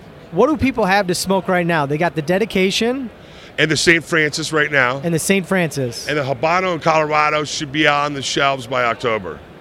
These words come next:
Speaker 1: And where can they go to get more information? All
Speaker 2: Just go to
Speaker 1: Saints?
Speaker 2: our website, all saints cigars dot com, and you'll see our retailer locator on there. We do not sell direct. We
Speaker 1: Right.
Speaker 2: do not sell direct. We do
Speaker 1: Right.
Speaker 2: not sell direct.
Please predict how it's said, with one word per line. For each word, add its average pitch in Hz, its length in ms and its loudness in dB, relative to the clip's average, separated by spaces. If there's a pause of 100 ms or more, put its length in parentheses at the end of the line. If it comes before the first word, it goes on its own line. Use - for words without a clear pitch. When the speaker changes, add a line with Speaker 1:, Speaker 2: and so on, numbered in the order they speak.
(140)
Speaker 1:
And 180 160 2
where 220 180 4
can 233 160 -2
they 196 100 0
go 196 320 4
to 170 80 2
get 196 240 -2
more 196 160 2
information? 180 580 0
All 175 180 2
Speaker 2:
Just 196 240 2
go 220 120 2
to 208 40 4
Speaker 1:
Saints? - 0 -
Speaker 2:
our 185 160 4
website, 170 380 2
all 151 160 2
saints 165 300 0
cigars 151 280 0
dot 143 220 2
com, 156 320 0
and 139 100 -6
you'll 139 140 0
see 151 180 -2
our 135 120 4
retailer 139 420 0
locator 139 400 0
on 143 80 0
there. 147 140 -2
We 120 160 -4
do 123 120 0
not 131 240 4
sell 139 220 0
direct. 131 400 0 (420)
We 139 120 0
Speaker 1:
Right. 170 140 6
Speaker 2:
do 123 40 -2
not 175 240 2
sell 117 180 0
direct. 104 460 0
We 120 80 -6
do 165 60 0
Speaker 1:
Right. 156 100 4
Speaker 2:
not 120 180 -2
sell 110 200 -2
direct. 101 400 -4